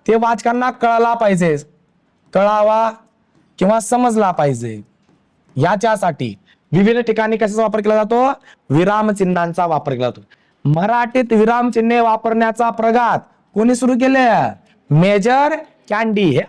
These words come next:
आयएमपी आहे, ह्याला आयएमपी करा. ओके, मराठीत विरामचिन्हे वापरण्याचा प्रघात मेजर कॅन्डी यांनी इंग्रजीमधून, इंग्रजीतून मराठीमध्ये आणले.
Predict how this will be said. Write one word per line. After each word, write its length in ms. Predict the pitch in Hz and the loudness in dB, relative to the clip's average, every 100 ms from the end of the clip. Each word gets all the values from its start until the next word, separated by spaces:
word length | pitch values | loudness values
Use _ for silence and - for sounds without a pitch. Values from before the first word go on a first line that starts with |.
| - | -6
आयएमपी 420 | 233 262 262 240 | -2 0 0 0
आहे, 200 | 208 170 | 0 0
ह्याला 200 | 143 190 | 0 0
आयएमपी 400 | 226 214 220 202 | 0 0 0 -2
करा. 340 | 196 160 120 98 - _ _ _ _ _ - | -2 -2 -2 -6 -12 _ _ _ _ _ -6
ओके, 520 | 233 254 214 127 95 _ _ _ - | -2 0 0 -2 -6 _ _ _ -8
मराठीत 440 | 156 208 220 220 226 | -4 -2 -2 -4 -2
विरामचिन्हे 500 | 214 226 226 226 226 | -2 -2 -2 -2 0
वापरण्याचा 480 | 214 214 214 208 220 | -2 -2 -6 -4 -4
प्रघात 400 | 208 208 220 233 - _ - | -4 -2 -2 -2 -8 _ -4
मेजर 420 | 160 202 202 226 | 0 0 0 -2
कॅन्डी 340 | 220 196 208 | -2 -2 -2
यांनी 240 | 208 202 220 | -2 -2 0
इंग्रजीमधून, 680 | 190 185 180 185 180 226 277 - _ _ _ _ _ | 0 0 0 0 0 0 -2 -8 _ _ _ _ _
इंग्रजीतून 500 | 175 190 208 202 202 | 0 2 2 0 0
मराठीमध्ये 580 | 247 185 175 170 165 214 | 0 0 0 0 2 0
आणले. 380 | - 240 196 | 0 0 0